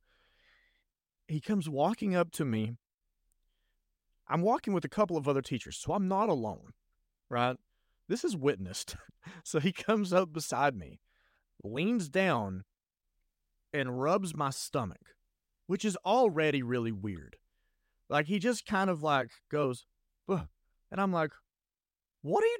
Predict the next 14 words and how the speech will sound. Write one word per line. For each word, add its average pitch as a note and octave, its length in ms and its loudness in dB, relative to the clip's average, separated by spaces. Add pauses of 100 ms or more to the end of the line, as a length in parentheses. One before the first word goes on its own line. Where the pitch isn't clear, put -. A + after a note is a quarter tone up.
doing?" G4+ 440 2 (360)
And F3 140 0
he's F#3 160 2
like, D3 240 2 (340)
"Bruh, B2 280 0 (920)
Mister C#3+ 280 -8
Howard, G2+ 460 -4
whatever C3 520 -6
you're B2+ 240 -2
doing, D3 520 -4
you D#3+ 220 -6
need F3 160 -6
to - 80 -20
stop." - 540 -10